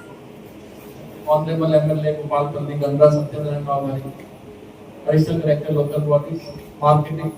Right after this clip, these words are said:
మార్కెట్ చైర్మన్ సార్, డీడబ్ల్యూ గారు, ఎంపీడీ గారు, అందరికీ, మన తహసీల్దార్, డీపీఆర్, అందరు అంగన్వాడీ టీచర్స్ and అంగన్వాడీ వర్కర్స్‌కి, పిల్లలకి, ప్రెస్ మిత్రులకి అందరికీ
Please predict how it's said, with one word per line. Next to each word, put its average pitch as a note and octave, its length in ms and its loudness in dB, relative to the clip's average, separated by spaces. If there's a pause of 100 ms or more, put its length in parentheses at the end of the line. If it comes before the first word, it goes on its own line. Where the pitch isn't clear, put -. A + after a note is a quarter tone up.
(220)
మార్కెట్ D#3 420 -2
చైర్మన్ D3 300 -2
సార్, F3 200 -10 (960)
డీడబ్ల్యూ E3 400 6
గారు, D#3+ 340 4 (380)
ఎంపీడీ D#3 380 0
గారు, D3+ 320 2 (840)
అందరికీ, D#3+ 480 -2 (840)
మన D#3 120 -4
తహసీల్దార్, D#3+ 840 -4
డీపీఆర్, D3 420 0 (720)
అందరు D#3 220 -2
అంగన్వాడీ D#3+ 500 2
టీచర్స్ D#3 420 -4 (340)
and - 80 -10
అంగన్వాడీ D3 480 0
వర్కర్స్‌కి, C#3+ 640 -8 (880)
పిల్లలకి, E3 360 0
ప్రెస్ D3+ 340 -2
మిత్రులకి D3 500 -14
అందరికీ D3 260 -10